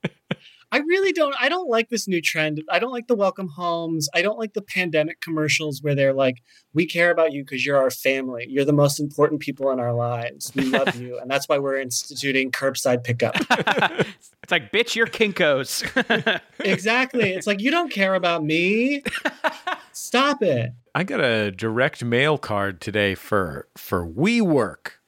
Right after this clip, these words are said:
Speaker 3: the shared office company.
Speaker 1: Oh, boy.
Speaker 3: And I'm like,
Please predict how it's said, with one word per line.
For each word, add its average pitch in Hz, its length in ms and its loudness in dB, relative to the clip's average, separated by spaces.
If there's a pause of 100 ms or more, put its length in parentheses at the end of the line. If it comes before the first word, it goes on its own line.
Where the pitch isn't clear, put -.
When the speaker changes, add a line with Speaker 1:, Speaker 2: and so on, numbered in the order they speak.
Speaker 3:
the 104 260 -2
shared 131 540 0 (120)
office 147 380 0
company. 226 560 -4 (120)
Speaker 1:
Oh, 127 80 4
boy. 117 500 0
Speaker 3:
And 165 180 -6
I'm 160 180 2
like, 123 460 0